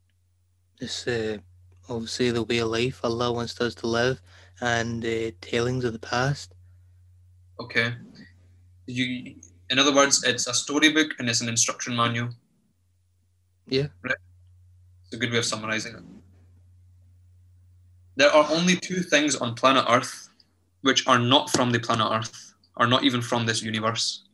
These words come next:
Speaker 2: There are only two things. The first thing is this.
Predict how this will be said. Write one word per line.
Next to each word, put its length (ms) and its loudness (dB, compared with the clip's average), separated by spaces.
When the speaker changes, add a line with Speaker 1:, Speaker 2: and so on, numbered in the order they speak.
Speaker 2:
There 120 4
are 220 4
only 280 2
two 280 2
things. 560 -2
The 100 0
first 320 4
thing 220 -2
is 160 0
this. 460 2